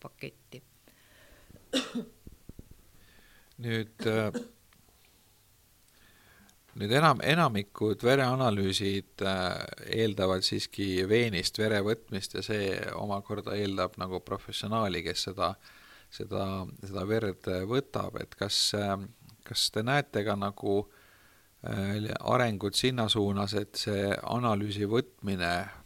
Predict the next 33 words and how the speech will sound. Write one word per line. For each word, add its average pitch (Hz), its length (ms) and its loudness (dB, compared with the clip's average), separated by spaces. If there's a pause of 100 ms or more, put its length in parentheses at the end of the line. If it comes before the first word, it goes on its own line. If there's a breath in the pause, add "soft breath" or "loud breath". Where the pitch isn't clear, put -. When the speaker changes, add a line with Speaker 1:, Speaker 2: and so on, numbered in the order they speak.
Speaker 2:
muutuks, - 600 -6 (100)
äh, 101 160 -4
mugavamaks 95 720 2
selles 98 240 -2
mõttes, 98 320 -6
et - 160 -6
inimene 101 400 -4
saaks 98 240 -2
seda 92 160 -2
ise 107 300 2 (100)
teha, 98 320 0
et - 140 -6
tegelikult 95 480 -6
ka 85 100 -6
covidi, 107 460 2 (580)
covidi, 95 640 0
äh, 92 160 -2 (720 loud breath)
ajal, 98 400 2
äh, - 160 -2 (480)
see 104 240 -6
kodus 104 400 2
ise 113 180 2
testimine 98 600 0
muutus 101 320 -2
väga 104 240 0
populaarseks 117 880 4
ja, 113 140 4 (680 loud breath)
ja 98 80 -6
kindlasti, 107 580 0 (220)
äh, 107 240 2
see 107 320 0
ka 107 80 2
vähendab, 104 800 2